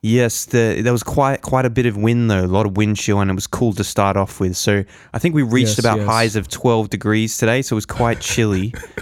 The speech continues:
Speaker 1: Um,
Speaker 2: This is
Speaker 1: however, with
Speaker 2: legit.
Speaker 1: wind chill, it felt like about, uh, about eight degrees, um, especially by the water.
Speaker 2: <laughs>
Speaker 1: So back to you, David.
Speaker 2: Thank you, Jack. Thank you for that amazing,
Speaker 1: That's all good, bro.
Speaker 2: amazing weather report. Yeah, but, but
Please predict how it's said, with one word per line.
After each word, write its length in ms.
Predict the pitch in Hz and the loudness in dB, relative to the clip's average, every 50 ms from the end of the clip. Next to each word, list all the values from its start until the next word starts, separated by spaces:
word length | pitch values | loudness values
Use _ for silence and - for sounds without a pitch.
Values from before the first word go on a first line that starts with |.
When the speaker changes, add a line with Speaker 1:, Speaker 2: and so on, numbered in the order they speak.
| - - | -8 -4
Speaker 1:
Um, 360 | - 104 101 98 98 98 95 90 | -2 0 2 2 0 0 -2 -4
Speaker 2:
This 100 | - - - - - | -6 -10 -10 -6 -2
is 80 | 160 | 0
Speaker 1:
however, 260 | 110 123 139 127 120 127 | 2 2 2 4 2 2
with 140 | 117 104 | 2 2
Speaker 2:
legit. 180 | 123 156 160 127 107 | 2 2 2 0 0
Speaker 1:
wind 240 | 120 139 147 147 - | 0 2 2 0 0
chill, 300 | - - 135 123 113 113 | 0 0 2 2 2 0
it 80 | - - | 0 -2
felt 280 | - - 120 117 98 | -2 0 0 0 0
like 220 | 113 113 110 107 - | 0 0 -2 -2 -2
about, 300 | 98 107 104 101 98 - - 92 | 0 0 2 0 0 -2 -2 -2
uh, 220 | 98 98 95 92 | -2 0 0 0
about 240 | - 92 107 101 - - | 0 0 0 0 0 0
eight 180 | 104 107 101 101 | 0 0 0 -2
degrees, 640 | - - - - 95 92 90 90 - - - - - | -6 -6 -4 -2 -2 0 -2 -2 -4 -8 -10 -8 -8
um, 140 | 98 98 92 | -8 -6 -6
especially 500 | 95 - - - 131 131 - - - 113 | -6 -6 -2 0 0 0 0 0 -2 -2
by 180 | 95 104 101 98 | 0 0 0 0
the 80 | 98 95 | 0 0
water. 380 | 92 95 98 95 95 92 98 - - - - | 0 0 0 0 0 -2 -4 -8 -12 -20 -20
Speaker 2:
<laughs> 180 | - _ _ | -20 _ _
Speaker 1:
So 200 | - - - 117 101 | -6 -2 0 0 2
back 240 | 98 127 131 - - | 2 0 0 0 -2
to 120 | - 123 | 0 0
you, 160 | 113 110 110 98 | 2 2 2 2
David. 340 | 101 95 95 90 95 85 - - - - - - _ _ _ _ _ _ _ _ _ _ _ _ - - - - _ - | 2 0 0 0 -2 -4 -8 -10 -20 -20 -20 -20 _ _ _ _ _ _ _ _ _ _ _ _ -16 -16 -16 -18 _ 0
Speaker 2:
Thank 260 | - 135 139 120 - - | 2 2 2 2 2 2
you, 80 | 117 104 | 0 2
Jack. 500 | 104 113 110 110 113 - - - - - _ _ _ - _ _ _ _ _ _ _ _ _ _ _ _ _ _ - | 2 2 2 2 0 -2 -6 -12 -16 -20 _ _ _ -20 _ _ _ _ _ _ _ _ _ _ _ _ _ _ 0
Thank 300 | 139 135 139 139 - - | 2 4 4 4 2 2
you 60 | 127 123 | 0 0
for 200 | - - 127 127 | 2 2 2 4
that 300 | 120 139 131 123 127 151 | 4 4 4 2 0 0
amazing, 600 | 139 127 113 120 117 123 127 131 131 131 127 123 120 | 0 2 2 4 4 4 4 4 4 4 4 2 4
Speaker 1:
That's 80 | 113 | 4
all 100 | 113 95 | 2 2
good, 180 | 92 92 90 87 | 0 -2 -2 -2
bro. 160 | 92 92 110 - _ - | -4 -6 -8 -8 _ -2
Speaker 2:
amazing 460 | 107 107 113 117 117 110 113 107 104 | 0 2 2 4 2 2 2 0 2
weather 260 | 107 104 104 101 101 | 2 2 2 0 0
report. 480 | 95 98 - - - 107 95 92 - - _ _ _ _ _ | -2 -2 -4 -4 -4 -2 -2 -2 -2 -6 _ _ _ _ _
Yeah, 140 | - 127 139 131 | 2 2 4 4
but, 280 | 127 123 127 127 - - 117 120 | 4 4 2 2 0 -2 -2 0
but 280 | 113 113 113 113 - | 2 2 2 2 0